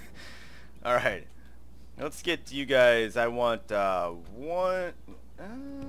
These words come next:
maybe I will deploy you guys out into the,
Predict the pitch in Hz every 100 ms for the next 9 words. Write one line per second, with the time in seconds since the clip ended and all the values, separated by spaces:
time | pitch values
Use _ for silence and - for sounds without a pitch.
0 | 269 269 - - - - - - - -
1 | - - - - - - - - - -
2 | - - - - - - - - 147 220
3 | 240 226 240 240 - - 101 92 87 85
4 | 82 85 82 82 - 92 82 78